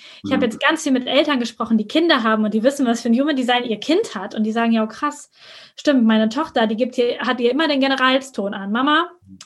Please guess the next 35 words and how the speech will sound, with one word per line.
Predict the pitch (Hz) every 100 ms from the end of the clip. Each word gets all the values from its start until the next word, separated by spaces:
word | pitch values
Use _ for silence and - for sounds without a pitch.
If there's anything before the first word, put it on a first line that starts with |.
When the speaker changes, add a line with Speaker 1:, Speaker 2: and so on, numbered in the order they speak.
| -
Speaker 1:
mach | 240 277
mir | 302
ein | 262
Brot | 254 262 302 339 339
mit | 262 262
dem | 311
und | 277
dem | 285 294 208
zur | - 220
Schule.“ | 240 214 190
So. | 190 202 196 - -
Speaker 2:
Mhm. | - 180 220
Speaker 1:
Also | 262 -
wirklich | 349 269
so. | 269 311
Und | 226
die |
Mutter | 226 262 262
hat | 254
gesagt, | - 202
„Boah, | -
ich | 233
wollte | 220 208 220
das | 196 -
total | 202 - 247 277 269 - -
abgewöhnen, | - 381 294 226 226 214
weil | 220
so | 226
kann | 226 311
man | 320
doch | 254
nicht | 277 277
mit | 240
Leuten | 269 269
sprechen.“ | 254 - 359 240